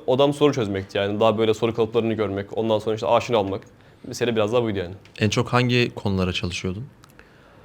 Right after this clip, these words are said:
Speaker 1: Şöyle söyleyeyim abi. Benim bir huyum var. Allah affetsin, ben fizik derslerinde uyumayı çok seviyorum. <laughs> Yani fizik dersinde uyumak başka oluyor yani dürüst olmak gerekirse. Ee, o konularda bayağı eksiğim vardı yani. Böyle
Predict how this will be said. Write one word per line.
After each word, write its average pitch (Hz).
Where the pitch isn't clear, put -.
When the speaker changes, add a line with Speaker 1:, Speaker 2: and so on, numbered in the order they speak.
Speaker 1:
Şöyle 151
söyleyeyim 98
abi. 110
Benim 143
bir 156
huyum 139
var. 104
Allah 120
affetsin, 113
ben 120
fizik 120
derslerinde 123
uyumayı 113
çok 120
seviyorum. 98
<laughs> -
Yani 135
fizik 127
dersinde 127
uyumak 131
başka 117
oluyor 107
yani 101
dürüst 104
olmak 107
gerekirse. 107
Ee, 110
o 127
konularda 135
bayağı 131
eksiğim 123
vardı 101
yani. 95
Böyle 131